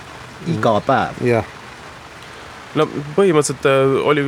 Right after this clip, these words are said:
Speaker 3: hiljuti ka haldusreform, ta korraga puudutas, see nüüd võtsitegi Ridala valla ja, ja endal, noh, põhimõtteliselt Haapsalu linn algab poolel teel Tallinnast. Äh, kuidas, äh, sellise suure omavalitsuse linnapea olla on võrreldes, äh, kogu selle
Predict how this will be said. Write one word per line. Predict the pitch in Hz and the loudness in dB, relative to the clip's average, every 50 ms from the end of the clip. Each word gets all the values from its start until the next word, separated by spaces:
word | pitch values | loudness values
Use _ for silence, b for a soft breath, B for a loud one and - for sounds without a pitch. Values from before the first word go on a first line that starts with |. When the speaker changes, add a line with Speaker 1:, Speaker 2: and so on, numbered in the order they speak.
| 135 113 82 - - | 0 0 -2 -2 -2
Speaker 3:
hiljuti | 147 180 165 151 - 117 | 0 2 2 2 2 2
ka | 135 160 | 2 2
haldusreform, | 156 120 113 113 120 113 - 156 151 117 95 92 | 2 2 2 2 0 2 2 2 2 4 2 2
ta | 95 95 | 2 2
korraga | 98 110 110 98 95 95 95 | 2 4 4 4 2 2 2
puudutas, | 104 110 104 104 95 | 0 0 -2 -2 -2
see | - 113 107 | 0 0 2
nüüd | 110 107 104 | 2 2 0
võtsitegi | 123 135 - 120 - 107 101 104 107 | -2 -4 -4 -2 0 2 2 2 2
Ridala | 123 117 113 101 98 95 | 4 4 4 4 4 4
valla | 101 107 107 104 101 98 95 | 4 4 4 4 4 4 4
ja, | 95 95 95 98 | 4 2 2 0
ja | 98 101 98 101 98 107 | 0 0 0 2 2 2
endal, | 110 110 98 90 98 123 | 0 0 0 0 2 2
noh, | 120 117 110 | 2 2 0
põhimõtteliselt | 117 117 98 139 175 190 160 127 - 147 147 | -2 -2 -2 0 2 2 2 2 2 0 0
Haapsalu | 131 - 127 117 117 | 0 0 0 2 2
linn | 127 139 131 117 | 2 2 2 4
algab | 104 104 104 101 - | 4 4 2 2 2
poolel | 120 120 117 107 101 | 2 4 4 4 4
teel | 107 107 101 | 2 2 2
Tallinnast. | 113 117 107 95 82 80 - - B B B B B B B B - - | 4 2 2 2 0 -2 -6 -8 B B B B B B B B -6 -2
Äh, | 92 92 92 95 95 95 95 95 98 98 98 | 0 2 2 2 2 0 0 0 0 0 0
kuidas, | 92 123 117 110 - - - | 2 2 0 0 0 -2 0
äh, | 123 117 107 98 95 90 | 0 2 2 2 0 0
sellise | - 127 120 110 95 101 95 87 - - - - - - - | 2 2 2 2 4 2 2 2 0 -4 -10 -18 -18 -16 -14
suure | - - - - - - - - 139 143 143 143 143 135 113 101 101 | -12 -8 -6 -4 -2 -2 0 2 4 4 4 4 4 4 4 4 4
omavalitsuse | 107 120 131 120 104 98 95 95 95 - - - 101 90 95 95 92 92 92 90 90 98 | 4 4 4 4 4 4 4 2 0 -2 -2 -4 -4 -2 0 0 2 2 2 2 2 0
linnapea | 117 127 127 117 98 87 92 98 | 0 0 2 2 2 4 4 4
olla | 104 110 117 107 98 95 101 | 4 4 4 4 4 4 4
on | 110 131 131 117 104 95 | 4 4 2 0 -2 0
võrreldes, | 95 110 110 107 98 95 90 92 92 92 - - - | 2 2 4 4 2 0 0 0 -2 -2 -2 -4 -4
äh, | 104 98 98 92 92 92 90 | -2 -2 -2 -2 -4 -4 -4
kogu | - 101 98 95 | -4 -4 -4 -4
selle | - 98 92 90 87 90 | -4 -4 -2 -2 -2 -4